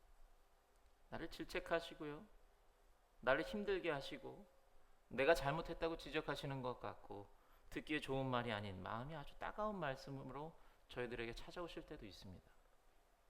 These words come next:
그렇지만 그 말씀 안에 하나님의 사랑이 담겨 있고 그 사랑을 깨달을 때, 그때 우리들이 회복될 수 있고 그때 우리들이 살아날 수 있는 거예요.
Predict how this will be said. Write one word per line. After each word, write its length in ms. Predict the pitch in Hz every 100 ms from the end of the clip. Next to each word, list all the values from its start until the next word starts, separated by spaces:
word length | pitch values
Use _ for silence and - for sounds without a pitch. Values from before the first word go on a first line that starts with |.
| - _ - _ - - - - - - - - - - - - - -
그렇지만 380 | - 185 208 214
그 100 | 214
말씀 520 | 190 131 185 - 190
안에 280 | 165 160 175
하나님의 640 | 165 - 196 196 190 185
사랑이 400 | 180 180 175 170
담겨 440 | 165 139 143 135 139
있고 400 | 135 - 139 135
그 120 | 127
사랑을 400 | 120 123 120 123 - -
깨달을 460 | 208 220 226 135
때, 180 | - - - - - - - - - - - - - - - -
그때 240 | 127 120
우리들이 360 | 110 107 107 104
회복될 440 | 127 127 - 113
수 140 | - 110
있고 380 | - 135 156 - - - - -
그때 220 | - 123
우리들이 340 | 104 98 98
살아날 340 | 92 127 131 131
수 140 | -
있는 200 | 120 123
거예요. 160 | 110